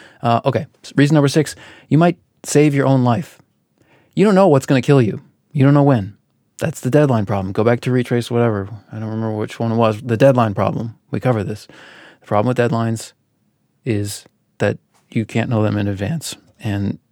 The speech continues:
but you have to budget according to the, the fact of them, and then there's sort of a chicken and egg problem there. Um, your work in artificial intelligence might make it possible to prolong your own, I mean, this is what happens when people get cancer, right?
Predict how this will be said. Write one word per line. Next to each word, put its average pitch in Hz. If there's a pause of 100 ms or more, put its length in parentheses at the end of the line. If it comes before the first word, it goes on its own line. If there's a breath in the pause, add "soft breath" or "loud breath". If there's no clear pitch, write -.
(160)
but 113
you 110
have 107
to 104 (220)
budget 120
according 107
to 107 (960)
the, 110
the 117
fact 131
of 104
them, 101
and 104
then 104
there's 101
sort 104
of 98
a 101 (800 soft breath)
chicken 113
and 104
egg 104
problem 107
there. 107 (400 loud breath)
Um, 110 (1500)
your 131
work 135
in 123
artificial 120
intelligence 127
might 113
make 110
it 110
possible 113
to 113
prolong 110
your 117
own, 117
I -
mean, 143
this 156
is 160
what 165
happens 156
when 147
people 147
get 147
cancer, 175
right? 120